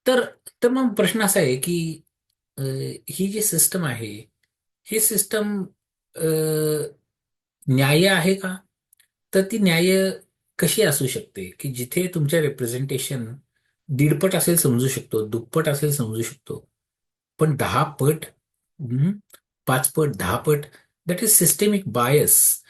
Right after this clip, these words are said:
का माहितीये का? कारण हे लोक कोणीही एवढे हुशार असले असते, पारशी सुद्धा, अरे हे इतके हुशार असले असते, यांचे का नाही अमेरिकेत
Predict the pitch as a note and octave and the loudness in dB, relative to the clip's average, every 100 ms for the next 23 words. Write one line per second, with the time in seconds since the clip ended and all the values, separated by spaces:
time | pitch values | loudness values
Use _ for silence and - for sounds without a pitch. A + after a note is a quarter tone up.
0 | _ - E3+ F#3+ F#3+ F3 A#2+ A2 - _ | _ -2 0 2 0 -2 -6 -8 -12 _
1 | - _ - F3+ G3 E3+ - G3+ G#3+ G3+ | -20 _ -8 -2 0 -2 -2 -2 0 0
2 | F#3 F3+ E3 E3+ F#3+ E3 E3 C3 - C#3+ | -2 -2 0 2 2 0 0 0 0 -2
3 | C3 D3+ C3+ - - A#2 - B2+ - A#3 | -2 -2 -4 -6 -12 -10 -6 -4 -2 -2
4 | F#3+ C3+ G#2 G#2 - _ _ _ - G#3 | 0 0 -2 -6 -16 _ _ _ -6 0
5 | A3+ G#3 G#3 F3 - - G3+ G3 G3 F#3 | 2 4 4 2 0 4 4 4 2 0
6 | G3+ - G3+ E3+ E3+ - F3 G#3 G3 C#3 | 0 0 2 2 2 -2 -4 -2 -2 0
7 | C#3+ D#3+ | 0 -2